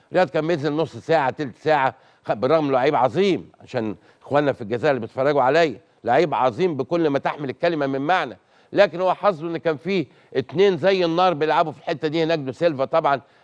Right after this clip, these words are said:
إخوان دو سيلفا الاتنين، آه، نار،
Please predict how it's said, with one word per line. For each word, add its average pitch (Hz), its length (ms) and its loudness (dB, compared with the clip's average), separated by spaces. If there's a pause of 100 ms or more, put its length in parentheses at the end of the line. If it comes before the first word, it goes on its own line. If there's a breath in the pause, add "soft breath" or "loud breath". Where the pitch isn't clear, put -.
إخوان 151 380 2
دو 131 80 -2
سيلفا 151 320 -2
الاتنين، 139 480 -2 (480 soft breath)
آه، - 140 -8 (280)
نار، 143 500 2